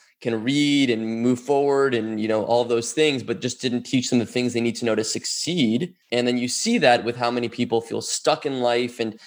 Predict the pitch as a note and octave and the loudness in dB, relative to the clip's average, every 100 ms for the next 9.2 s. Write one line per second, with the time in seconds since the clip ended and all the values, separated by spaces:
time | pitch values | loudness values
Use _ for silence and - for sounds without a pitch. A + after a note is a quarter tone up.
0 | - - C3 B2 A2 - C#3+ C#3 A#2+ A2+ | -10 0 2 2 -4 0 0 2 0 -2
1 | C3+ B2 A#2 G#2 A#2+ B2 G#2 A2+ G#2+ G#2 | -2 0 0 2 2 2 0 -2 -2 -4
2 | A2 A2 B2+ - A#2+ B2 A2+ G#2+ G#2 G#2 | -4 0 -2 -2 -4 0 0 0 -4 -2
3 | G#2+ B2+ B2+ A2+ A#2 A2+ G#2+ G2+ - _ | 0 0 -2 -2 -2 -2 -4 -10 -12 _
4 | - C3 B2 A#2 A#2 A#2 A2 A2 A#2 B2 | -4 -2 0 -2 0 0 0 -2 0 0
5 | B2 G#2+ - D3+ D#3+ B2+ - - C3 - | 0 -4 -6 -2 0 0 -4 -2 -2 -2
6 | - B2 F3 E3+ A2 A2+ B2+ A3+ E3+ A#2+ | -8 -2 0 0 -2 -4 -2 0 2 2
7 | B2+ B2 B2 E3 G#3 A3+ C3 - D#3 G#3 | 2 0 0 -2 -2 -6 -8 -12 -10 -6
8 | D#3 - - F#3 F3 - E3+ E3 D#3+ E3 | -4 -4 0 2 2 -2 -4 0 0 2
9 | E3 D#3 | 0 -2